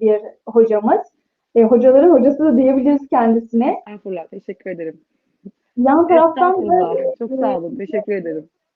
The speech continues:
Speaker 1: yorumlar yazabiliyorsunuz. Hatta, e, bir izleyicimiz yazmış, "Nurten Hanım selamlar, güzel sohbetler diliyorum." demiş. Çok teşekkür ederiz. Sorularınız varsa, e, sorularınızı yazın. Ben de buradan Sinem Hanım'a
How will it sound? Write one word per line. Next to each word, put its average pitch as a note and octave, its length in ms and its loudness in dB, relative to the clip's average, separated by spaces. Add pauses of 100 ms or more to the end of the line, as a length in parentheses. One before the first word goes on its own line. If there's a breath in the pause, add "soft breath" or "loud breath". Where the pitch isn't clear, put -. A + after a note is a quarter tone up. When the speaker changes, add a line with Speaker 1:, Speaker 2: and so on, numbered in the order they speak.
Speaker 1:
yorumlar D#4 480 4
yazabiliyorsunuz. D4+ 920 0
Hatta, C#4 400 -2 (180)
e, A#3 140 4
bir C#4 200 -2
izleyicimiz C#4 440 -2
yazmış, C#4 440 -2
"Nurten C4+ 260 -6
Hanım C4 200 -6
selamlar, C#4 720 -2 (260)
güzel C4+ 240 2 (100)
sohbetler C#4 580 -2
diliyorum." A3+ 320 2
demiş. D4+ 200 -4
Çok F4 140 -2
teşekkür A#3+ 380 -2
ederiz. G#3+ 360 0 (320)
Sorularınız E4+ 560 4
varsa, F#4 420 4
e, C4+ 340 0
sorularınızı E4+ 500 2
yazın. F4+ 260 0
Ben D#4 140 0
de D#4 80 -2
buradan D#4+ 340 -2
Sinem D#4 140 -4
Hanım'a C4+ 500 -6